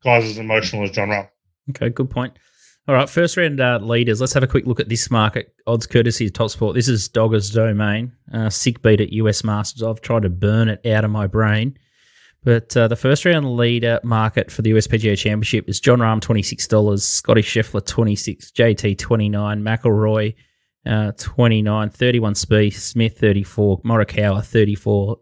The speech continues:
Speaker 2: Cantlay, thirty-four, D J, thirty-eight, Hovland, thirty-eight, Xander, thirty-eight. So this,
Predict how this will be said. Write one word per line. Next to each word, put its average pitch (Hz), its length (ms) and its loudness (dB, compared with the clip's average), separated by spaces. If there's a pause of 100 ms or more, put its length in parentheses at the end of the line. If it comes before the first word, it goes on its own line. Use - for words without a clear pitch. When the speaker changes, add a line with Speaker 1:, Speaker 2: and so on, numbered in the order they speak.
Speaker 2:
Cantlay, 107 560 -4
thirty-four, 110 640 -2 (160)
D 117 220 2
J, 101 220 0
thirty-eight, 101 520 0
Hovland, 113 500 0
thirty-eight, 101 460 0 (500)
Xander, 107 600 2 (140)
thirty-eight. 104 420 2
So 120 160 0
this, 156 240 -2